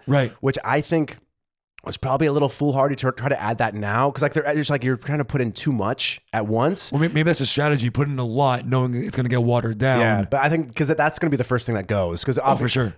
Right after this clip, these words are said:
Speaker 2: 'cause, I mean, yeah, you know, um, um, I mean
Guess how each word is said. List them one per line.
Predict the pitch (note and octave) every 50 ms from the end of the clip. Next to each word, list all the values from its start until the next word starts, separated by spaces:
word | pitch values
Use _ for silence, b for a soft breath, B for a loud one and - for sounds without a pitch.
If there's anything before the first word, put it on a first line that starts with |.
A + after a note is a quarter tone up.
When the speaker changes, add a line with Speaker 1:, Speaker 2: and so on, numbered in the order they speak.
| _
Speaker 2:
'cause, | - C#3 B2 C#3
I | B2
mean, | B2+ B2+ A2+ G#2 F#2+
yeah, | F#2+ F2 D#2 D#2
you | F#2 F2+ F#2+ G2+ G2+ F2
know, | D2+ D2 C#2+
um, | C2+ D#2+ D#2 D2+ D2+ - -
um, | F#2 F2+ F2+ -
I | - F#2+
mean | F2+ E2+ D#2+ D2+ -